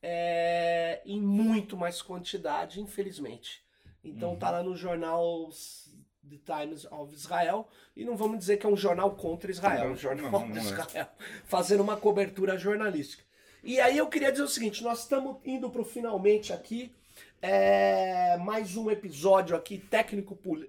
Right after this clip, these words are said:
Speaker 1: Tecnopolítica, é, onde a política é feita pela tecnologia e a tecnologia tem dimensão política. Estamos aqui fazendo em parceria com o Nocaute, aqui esse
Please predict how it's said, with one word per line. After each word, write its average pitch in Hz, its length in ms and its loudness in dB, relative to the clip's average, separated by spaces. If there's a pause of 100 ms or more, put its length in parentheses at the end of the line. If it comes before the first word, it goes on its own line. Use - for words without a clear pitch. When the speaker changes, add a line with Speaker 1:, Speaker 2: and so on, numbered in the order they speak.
Speaker 1:
Tecnopolítica, 208 960 -4 (380)
é, 175 340 2
onde 220 760 0
a 190 100 -2
política 190 540 -6
é 185 40 -2
feita - 480 -4 (420)
pela 202 220 6
tecnologia 175 760 -4
e 190 80 0
a 175 80 -6
tecnologia 170 720 -10
tem 175 180 -12
dimensão 165 460 -12
política. 143 600 -12 (340)
Estamos 214 420 -2
aqui 208 500 -4 (140)
fazendo 180 280 4
em 202 80 2
parceria 196 500 2
com 196 200 -6
o 185 40 -4
Nocaute, 196 840 0 (260)
aqui 190 800 -10
esse 180 760 -6